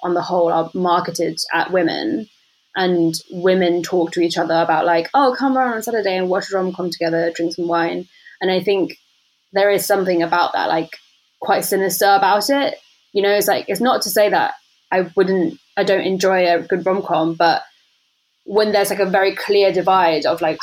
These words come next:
how certain types of movies are being targeted specifically at a group of people, then you just, you just kind of question, like, what's behind that.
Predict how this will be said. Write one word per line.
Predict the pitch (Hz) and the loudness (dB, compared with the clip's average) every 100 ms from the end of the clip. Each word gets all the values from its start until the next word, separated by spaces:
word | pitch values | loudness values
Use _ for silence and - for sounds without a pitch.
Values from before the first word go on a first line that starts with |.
| - | -2
how | 180 175 175 | 2 4 2
certain | 175 196 180 185 | 0 0 0 -4
types | 175 175 170 | -4 -4 -2
of | 175 | -2
movies | 175 165 | 0 0
are | 170 | -2
being | 170 170 170 _ _ _ _ _ - | 0 0 -2 _ _ _ _ _ -6
targeted | 196 190 180 170 165 | -2 0 0 -4 -6
specifically | - 185 175 180 180 165 156 | -2 -2 -2 -2 -2 -2 0
at | - 165 - | 0 -2 -2
a | 196 | -8
group | 175 202 190 | -2 0 0
of | 185 | -4
people, | 180 202 196 - 87 - - - - _ | -2 -2 -2 -4 -4 -6 -8 -18 -20 _
then | 196 180 170 165 - - _ - | -2 0 0 -2 -6 -14 _ -12
you | 185 | -6
just, | 170 160 - - | -2 -4 -6 -10
you | 180 | -8
just | 170 170 | -6 -6
kind | 175 | -8
of | 165 | -6
question, | - 170 - | -8 -6 -8
like, | 175 - - | -8 -8 -8
what's | - | -8
behind | - 175 170 175 | -8 -6 -6 -6
that. | 175 | -8